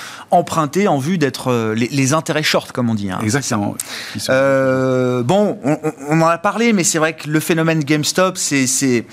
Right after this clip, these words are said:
Speaker 1: c'est un phénomène récurrent de short squeeze sur les marchés. Le marché est plein d'histoires de grands short squeeze comme ça qui ont, euh, marqué justement le, des,
Speaker 2: Ouais.
Speaker 1: des séquences de marché, euh, incroyables.
Speaker 2: Ouais, il y en a, il y en a beaucoup. Je voulais en rappeler quelques-unes.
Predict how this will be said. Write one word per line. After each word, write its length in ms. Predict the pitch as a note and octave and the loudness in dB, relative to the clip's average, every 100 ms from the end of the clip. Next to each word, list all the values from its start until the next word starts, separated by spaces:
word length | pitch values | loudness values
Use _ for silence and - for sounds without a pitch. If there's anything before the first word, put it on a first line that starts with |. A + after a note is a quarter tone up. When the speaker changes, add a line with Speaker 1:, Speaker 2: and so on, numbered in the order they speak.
| - - - - - | -14 -16 -16 -18 -6
Speaker 1:
c'est 140 | - | 0
un 80 | D#3+ | 0
phénomène 460 | D3+ E3+ D#3+ E3 D#3 | 0 0 2 2 0
récurrent 680 | B2 A#2+ E3+ - D#3+ E3+ | -2 -4 -6 -2 2 2
de 120 | F3+ C#3 | 2 0
short 340 | - F#3+ - | 2 0 -2
squeeze 380 | - - F#3+ F3+ | -8 0 0 2
sur 180 | - C#3+ | 0 0
les 100 | C#3+ | 2
marchés. 480 | E3+ - A3 G#3+ | 0 0 2 2
Le 120 | D3+ C3+ | 2 2
marché 360 | C3+ - F3 | 0 0 -2
est 60 | C#3 | 0
plein 240 | - E3+ | 0 0
d'histoires 480 | D#3 D3 - E3 E3 | 0 -2 0 2 2
de 80 | C3 | 2
grands 380 | B2+ C3+ F3+ F#3+ | 0 2 2 0
short 320 | - G3 - | 0 -2 -4
squeeze 340 | - F#3 F#3 | -2 -2 0
comme 180 | - C3+ | 0 -2
ça 260 | - D#3+ F3+ | 0 0 0
qui 240 | - C3 | -4 -2
ont, 180 | C3+ B2+ | 0 2
euh, 180 | A2 G#2 | 0 0
marqué 480 | B2+ - - F3 | -2 -2 -4 -4
justement 640 | F3 B2 - B2+ B2+ D3+ D#3 | -4 -6 -6 -4 -2 -2 -2
le, 200 | A2+ G#2+ - - - - - - - | -4 -8 -12 -16 -16 -14 -14 -14 -4
des, 120 | B2+ | -2
Speaker 2:
Ouais. 40 | |
Speaker 1:
des 120 | B2 | 0
séquences 420 | C3 D#3 D3 D3+ C3 | 0 0 0 -2 -2
de 80 | |
marché, 460 | B2+ B2+ - D3+ D#3 | 0 0 -2 -4 -2
euh, 280 | B2 G#2+ G2+ | -2 -2 -4
incroyables. 440 | G#2+ - E3 B2 - - | -4 -2 -2 -2 -8 -2
Speaker 2:
Ouais, 200 | A#2+ C#3 | 0 2
il 40 | |
y 40 | C#3 | 2
en 40 | |
a, 60 | A#2+ | 2
il 60 | |
y 40 | B2 | 2
en 40 | |
a 60 | B2 | 2
beaucoup. 300 | B2+ B2+ F#3 | 2 2 2
Je 40 | |
voulais 120 | D3 A#2+ | 2 4
en 60 | |
rappeler 220 | A2 A2+ | 2 0
quelques-unes. 320 | B2+ A#2+ D3 | -2 0 0